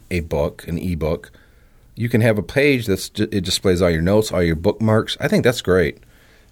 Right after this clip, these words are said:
Uh, looks very significant. Now, I am a huge reader. I, I love reading.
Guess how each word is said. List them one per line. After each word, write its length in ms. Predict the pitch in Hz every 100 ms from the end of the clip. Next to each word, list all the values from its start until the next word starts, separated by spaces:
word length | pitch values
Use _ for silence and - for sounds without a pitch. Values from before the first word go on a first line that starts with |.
| -
Uh, 240 | 87 85
looks 240 | 104 160 -
very 200 | 127 123
significant. 640 | - 95 98 87 - 73
Now, 360 | 95 101 101 90 - - _ _ _ _ _ _ _ _ _ _ _ _ _ _ _ _
I 140 | - 247
am 160 | 190
a 60 | 104
huge 440 | - 147 156 131
reader. 440 | 95 87 76 65 -
I, 260 | 107 85 117
I 20 |
love 440 | 104 101 101 85
reading. 400 | 82 76 62 65